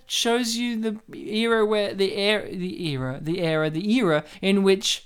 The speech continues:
phones of a mobile variety weren't acce-, you know, couldn't be accessed by everyone, and this, it cost this guy his life, to the point in which, you know,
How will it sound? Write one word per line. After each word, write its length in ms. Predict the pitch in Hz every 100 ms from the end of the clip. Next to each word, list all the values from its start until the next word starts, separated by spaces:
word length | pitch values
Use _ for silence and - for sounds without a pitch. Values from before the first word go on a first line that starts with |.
| -
phones 600 | - 196 202 202 196 190
of 200 | 190 175
a 60 | 175
mobile 420 | 180 214 214 175
variety 400 | 160 160 156 156
weren't 440 | 160 170 170 -
acce-, 760 | 175 - 175 175 - 175 - 180
you 80 | 175
know, 140 | 165
couldn't 240 | 160 220 196
be 320 | 190 185 -
accessed 520 | 180 202 - 185 170 -
by 140 | 156
everyone, 480 | 175 233 196 151 147
and 260 | 151 156
this, 240 | 165 208 -
it 160 | 180 175
cost 260 | 202 196
this 160 | 202 185
guy 180 | 196 190
his 140 | 170
life, 480 | 160 220 156 - - - - - - -
to 100 | 214
the 80 | 214
point 240 | 214 208
in 80 | 202
which, 280 | 196 190 185
you 60 |
know, 260 | 185 180